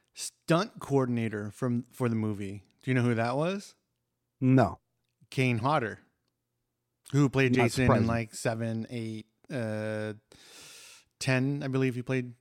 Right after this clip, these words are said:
Speaker 1: uh, Jason in Space. So,
Speaker 2: Yeah, I think so, yeah.
Speaker 1: uh, lots of, uh, connection,
Speaker 2: He
Speaker 1: uh,
Speaker 2: played,
Speaker 1: in the
Speaker 2: remember,
Speaker 1: horror
Speaker 2: he's, he's
Speaker 1: community.
Speaker 2: Victor Crowley. He's
Speaker 1: Yeah.
Speaker 2: fucking, he plays Ed Gein at some point.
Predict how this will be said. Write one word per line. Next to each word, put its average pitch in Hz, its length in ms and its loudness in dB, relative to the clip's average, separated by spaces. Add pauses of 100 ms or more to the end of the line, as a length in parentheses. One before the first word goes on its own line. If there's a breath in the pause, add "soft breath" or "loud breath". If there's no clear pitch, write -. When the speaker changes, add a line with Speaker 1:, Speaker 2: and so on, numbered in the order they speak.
Speaker 1:
uh, 131 260 -2
Jason 135 340 -4
in 131 40 -4
Space. - 500 -8 (960)
So, 151 160 6
Speaker 2:
Yeah, 110 260 6
I 113 60 -6
think 113 220 0
so, 110 140 4
yeah. 101 220 2 (420)
Speaker 1:
uh, 135 600 0
lots 143 480 -2
of, 123 380 -2
uh, 113 540 -4 (840)
connection, 120 840 -2 (160)
Speaker 2:
He 131 140 4
Speaker 1:
uh, 117 160 6
Speaker 2:
played, 113 320 4
Speaker 1:
in 117 100 2
the 113 100 4
Speaker 2:
remember, 113 360 6
Speaker 1:
horror 113 180 4
Speaker 2:
he's, 110 100 -4
he's 110 100 -2
Speaker 1:
community. 117 260 2
Speaker 2:
Victor 123 320 2
Crowley. 120 800 4
He's 107 340 0
Speaker 1:
Yeah. 123 160 4
Speaker 2:
fucking, 95 340 0 (440 soft breath)
he 151 80 4
plays 156 340 4
Ed 135 240 0
Gein 113 300 2
at 131 120 -4
some 131 240 2
point. 139 360 0